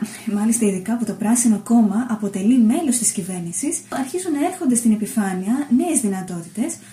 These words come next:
βάζοντας έτσι σε προτεραιότητα τις οικολογικές ανησυχίες, που γενικότερα πρέπει να αντιμετωπίσει η ανθρωπότητα. Αλλά, ούτως ή άλλως,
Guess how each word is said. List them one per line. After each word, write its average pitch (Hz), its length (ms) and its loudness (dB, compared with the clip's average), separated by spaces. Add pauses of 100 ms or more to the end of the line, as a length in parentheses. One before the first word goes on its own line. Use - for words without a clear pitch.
(140)
βάζοντας 285 500 0
έτσι 294 180 -4
σε 269 120 -2
προτεραιότητα 226 680 -4
τις 269 180 -6
οικολογικές 226 560 -2
ανησυχίες, 233 680 -2 (440)
που 349 240 -4
γενικότερα 311 600 -6
πρέπει 330 300 -6 (100)
να 302 60 -2
αντιμετωπίσει 247 600 0
η - 20 -2
ανθρωπότητα. 285 720 -4 (880)
Αλλά, 269 260 4 (400)
ούτως 277 260 0
ή 202 60 2 (140)
άλλως, 233 360 -4